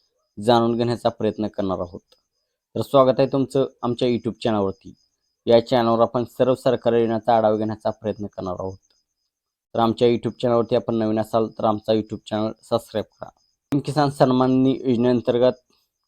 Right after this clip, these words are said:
शेतकऱ्याला वर्षाला सहा हजार रुपये दिले जातात. तर महिन्यानंतर एक हप्ता होतो, असे तीन हप्ते शेतकऱ्यांना दिले जातात. पीएम किसान सन्मान निधी आणि पीएम किसान योजना,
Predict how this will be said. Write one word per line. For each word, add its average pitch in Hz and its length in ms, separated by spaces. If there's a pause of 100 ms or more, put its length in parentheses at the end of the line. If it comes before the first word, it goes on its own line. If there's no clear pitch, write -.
(300)
शेतकऱ्याला 135 460
वर्षाला 127 440
सहा 120 240
हजार 113 160
रुपये 113 300 (220)
दिले 98 340
जातात. 92 280 (500)
तर - 60 (300)
महिन्यानंतर 127 460
एक 120 220
हप्ता - 260
होतो, 107 480
असे - 180
तीन 135 280
हप्ते 135 280
शेतकऱ्यांना 120 680 (100)
दिले 101 280
जातात. 101 260 (140)
पीएम 117 220
किसान 120 300
सन्मान 113 420
निधी 104 280 (160)
आणि 117 180
पीएम 113 340
किसान 110 300
योजना, 95 280